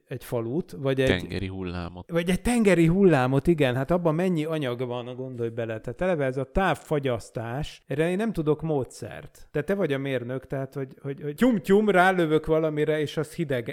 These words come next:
Speaker 1: hideg lesz.
Speaker 2: Tehát vannak anyagok, ugye, amivel fagyasztunk. Tehát ugye például ott van a folyékony nitrogén, ugye ez egy nagyon jó anyag,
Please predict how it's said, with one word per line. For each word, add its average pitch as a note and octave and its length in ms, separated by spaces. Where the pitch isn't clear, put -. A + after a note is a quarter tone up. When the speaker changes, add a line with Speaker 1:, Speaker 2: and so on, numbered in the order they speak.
Speaker 1:
hideg B2+ 340
lesz. G2+ 640
Speaker 2:
Tehát G2 220
vannak G#2 400
anyagok, F2 380
ugye, F#2 180
amivel F2+ 340
fagyasztunk. F2 600
Tehát - 240
ugye G2 200
például F#2 460
ott G2+ 140
van F2 180
a D#2 160
folyékony E2+ 540
nitrogén, G2+ 500
ugye F2 180
ez D#2+ 100
egy E2 160
nagyon D#2 280
jó C#2 200
anyag, F#2 340